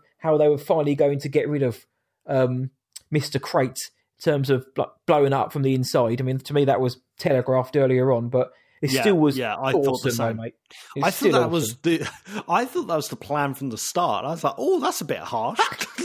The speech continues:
Speaker 2: Like,
Speaker 1: Can you imagine
Speaker 2: "Send
Speaker 1: if it
Speaker 2: in
Speaker 1: went
Speaker 2: the
Speaker 1: wrong?
Speaker 2: Bantha." <laughs>
Speaker 1: Just ate him.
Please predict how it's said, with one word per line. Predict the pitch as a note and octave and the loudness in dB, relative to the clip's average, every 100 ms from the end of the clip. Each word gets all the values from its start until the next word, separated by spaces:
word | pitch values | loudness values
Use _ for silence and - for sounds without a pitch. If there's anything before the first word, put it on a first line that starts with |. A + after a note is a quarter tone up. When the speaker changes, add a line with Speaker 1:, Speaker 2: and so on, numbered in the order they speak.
| - - | -4 -4
Speaker 2:
Like, | F#4+ A#3+ F3 | -2 -2 -4
Speaker 1:
Can | A#3 | -6
you | C#4 A3 | -2 0
imagine | G#3+ G#3+ | 2 4
Speaker 2:
"Send | G3 | 2
Speaker 1:
if | A3 | 4
it | |
Speaker 2:
in | A3+ | 4
Speaker 1:
went | - | 4
Speaker 2:
the | G3 | 4
Speaker 1:
wrong? | D#3 A2+ | 2 0
Speaker 2:
Bantha." | B2 C3+ D#3 - | -4 -2 -2 -4
<laughs> | - | -2
Speaker 1:
Just | - - | -2 2
ate | D3 D3+ | 2 2
him. | A#2+ - | 0 -2